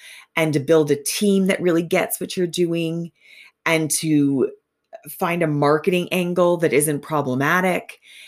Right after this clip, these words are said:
and to maintain your values and integrity through all of it is just, you know, it's just something that, once again,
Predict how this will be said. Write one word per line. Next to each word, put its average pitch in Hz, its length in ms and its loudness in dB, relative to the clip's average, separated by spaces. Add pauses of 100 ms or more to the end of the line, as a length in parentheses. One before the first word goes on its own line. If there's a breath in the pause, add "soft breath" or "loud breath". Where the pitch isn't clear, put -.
(220 loud breath)
and 147 680 0 (260)
to 190 140 -2
maintain 156 540 -2
your 143 360 0
values 170 600 0
and 139 100 -2
integrity 190 640 -4
through 190 220 -4
all 170 240 0
of 170 120 -2
it 175 340 0
is 147 260 -2
just, - 720 2 (680 soft breath)
you 208 140 4
know, 170 360 2 (160)
it's 196 220 -4
just 190 480 0
something 165 840 -2
that, 156 280 0
once 147 280 0
again, 175 500 -2